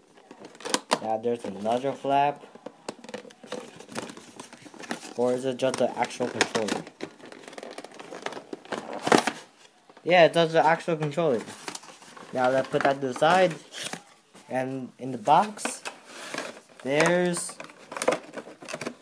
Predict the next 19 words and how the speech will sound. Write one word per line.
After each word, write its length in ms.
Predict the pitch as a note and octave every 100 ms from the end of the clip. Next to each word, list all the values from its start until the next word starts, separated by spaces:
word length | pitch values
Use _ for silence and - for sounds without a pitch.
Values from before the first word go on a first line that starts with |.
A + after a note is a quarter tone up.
| - -
there's 200 | C#3 D3+
a 160 | D3+
user 320 | C#3+ F#3 F3+ D3+
manual. 500 | A#2+ A2 G#2 F#2+ F#2 _ - - - _ _ _ _ - - - - - - - - _ _ _ _ - - - - - - - - - - - - - - _ - - - - - - - - -
Now, 380 | C3+ C#3+ B2 -
on 220 | - B2+ D3
the 60 | D#3
controller, 540 | D#3 C#3+ E3+ G3 G#3+ - - - - - _ A2+
we'll 120 | A2
lift 220 | G#2+ A2
that 200 | A2 G#2+
up. 260 | B2+ E3 G3+ - - - - - - - - - - - - - -
Take 160 | - G#2+
the 40 | A2+
controller 360 | A#2+ A2 A#2
out 180 | G#2+ A#2+
of 60 | A2
this 180 | A2+ -
box. 640 | C#3 F3+ B4 - - -